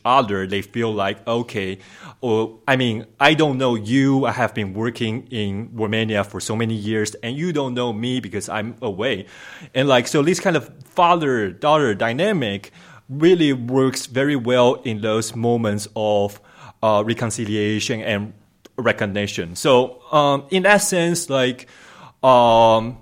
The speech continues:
of course, I mean, I, I don't see this as a comedy. I think this is, uh, more of a drama.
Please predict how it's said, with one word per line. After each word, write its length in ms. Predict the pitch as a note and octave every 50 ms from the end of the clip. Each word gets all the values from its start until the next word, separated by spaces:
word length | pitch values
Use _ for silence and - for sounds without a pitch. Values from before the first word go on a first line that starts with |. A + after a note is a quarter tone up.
| - -
of 140 | C#3+ - -
course, 440 | - - D#3+ D#3 D3 D3 C#3 - -
I 80 | - D#3
mean, 140 | D3+ C#3 B2
I, 240 | G#2+ C3+ D3 - C#3+
I 40 |
don't 180 | C#3 E3+ E3+ D#3
see 220 | - - C#3+ C#3+
this 340 | C3 B2+ B2+ A#2 - - - _ _ _ _ _ _ _ _ -
as 160 | - A2 G2+ -
a 60 | G#2
comedy. 360 | - A2+ A2+ A#2+ A2 G#2+ A2
I 60 | G2+
think 240 | - - A2+ A2 G#2+
this 200 | A2+ A#2 A2+ A#2
is, 160 | A2+ - - - - - - - - - _ -
uh, 240 | C3+ A#2+ A2 G#2+ G#2
more 380 | G2+ G#2+ A2+ A#2 A#2 B2+ - G#2+
of 100 | G2 A#2
a 60 | G2
drama. 460 | E2 - G#2 F#2 F2+ G#2 B2 C3 C3+